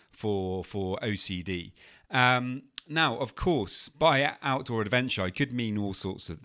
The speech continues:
uh, different things. But, you know, I'm really talking about doing things in the outdoors, doing sports in the outdoors, getting out there, breathing in that fresh air,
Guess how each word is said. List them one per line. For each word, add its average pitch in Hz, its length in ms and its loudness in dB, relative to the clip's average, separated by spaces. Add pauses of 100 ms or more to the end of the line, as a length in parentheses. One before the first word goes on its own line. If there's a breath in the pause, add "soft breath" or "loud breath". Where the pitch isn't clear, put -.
uh, 82 180 -4
different 87 360 -6
things. 87 400 -2
But, 101 300 -6 (260 loud breath)
you 131 100 -6
know, 113 80 -2
I'm 107 100 -4
really 131 200 0
talking 113 400 -6
about 98 380 -2
doing 156 340 -2
things 110 460 -2
in 101 240 -4
the 95 120 -2
outdoors, 92 520 -4
doing 90 260 -4
sports 143 540 0
in 113 80 -2
the 107 120 0
outdoors, 98 580 -2
getting 123 360 0
out 107 300 -2
there, 90 360 0 (440 loud breath)
breathing 131 460 4
in 113 160 2
that 107 180 0
fresh 131 480 2
air, 113 400 2